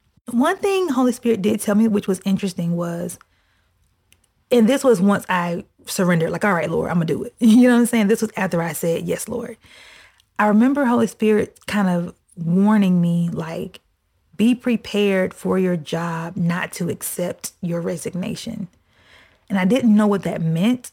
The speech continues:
I'm like, "Well, maybe they're gonna offer me, you know, more money to stay, or maybe they're gonna," I don't know. I didn't know what it meant, but I had this kind of warning, like, "Be prepared for some pushback once you submit your resignation."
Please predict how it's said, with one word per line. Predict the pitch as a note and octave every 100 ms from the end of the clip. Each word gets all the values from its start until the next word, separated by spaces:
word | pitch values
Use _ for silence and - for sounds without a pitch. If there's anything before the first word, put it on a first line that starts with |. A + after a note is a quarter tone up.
| _
I'm | G3+
like, | G#3 F#3 E3
"Well, | F3 F3
maybe | F3 G3+
they're | G#3 F#3+
gonna | F3 D#3+
offer | F#3 F3+ F3
me, | E3+ E3 E3
you | E3
know, | D#3+ D#3+ D#3+ F#3 F3+
more | F3+ E3
money | E3 F#3 F#3 E3 E3 -
to | F3
stay, | - E3 D#3+ D#3+
or | D#3+
maybe | E3+ F3
they're | F3
gonna," | E3+ E3 E3 E3 _ -
I | G3+
don't | E3
know. | - F#3+ - _
I | _ - - - -
didn't | A#3
know | A3+
what | G3
it | E3
meant, | F#3 F#3+ G3 - - _ _ _ _ _
but | F3 F3+ F3+ - _ _ _ _ _ G#3+
I |
had | F#3+ A#3+ -
this | G#3
kind | - F#3+
of | E3+ F#3
warning, | G3 F3+ E3
like, | E3 E3+
"Be | A3 C#4
prepared | D#4 D4 C4 B3+ A3+ F#3+ -
for | - G3
some | F3 E3
pushback | - F3+ - E3 - - -
once | F3+ F3 F3+ -
you | F3 E3+ E3+
submit | - - E3 D#3 - _ _ -
your | F3+ E3 F3 -
resignation." | F3 D#3+ - D#3 - G#3+ F#3